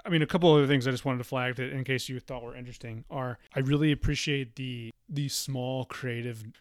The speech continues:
flourishes they have with the different powers that some of the superheroes have.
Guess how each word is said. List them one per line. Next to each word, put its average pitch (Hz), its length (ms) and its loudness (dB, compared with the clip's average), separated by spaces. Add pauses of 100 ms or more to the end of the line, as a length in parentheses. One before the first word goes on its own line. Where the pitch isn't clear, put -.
flourishes 123 720 -2
they 147 120 2
have 147 360 -4
with 127 340 -8
the 127 80 -8
different 117 380 -6
powers 110 480 -8
that 127 140 -8
some 127 160 -6
of 117 60 -8
the 107 60 -10
superheroes 135 720 -2
have. 151 400 -4